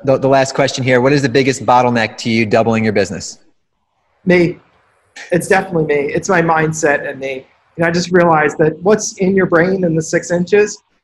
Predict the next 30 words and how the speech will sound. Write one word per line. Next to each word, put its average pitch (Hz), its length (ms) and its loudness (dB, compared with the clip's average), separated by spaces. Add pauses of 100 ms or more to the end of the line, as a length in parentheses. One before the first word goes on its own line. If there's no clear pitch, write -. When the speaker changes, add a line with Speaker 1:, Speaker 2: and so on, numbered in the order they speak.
(160)
Speaker 2:
is 165 220 2
really 185 240 4
what 160 240 2
limits 160 440 -2
your 147 120 0
ability 143 360 -2
to 139 80 -16
be 131 120 -16
successful - 540 -8
or 190 520 2
enables 170 400 -2
you 151 80 -8
to 139 60 -8
be 147 120 -16
successful. - 540 -8
So - 140 -8 (360)
you 320 80 -6
always 370 180 0
wanna 247 180 0
work 240 260 0
on 165 120 -2
those 160 200 -2
six 170 220 -6
inches, - 360 -10
you 170 60 -8
know, 165 160 -4
fertilize 185 460 -2
it 170 80 -12
with 165 140 -12
information, 156 680 -6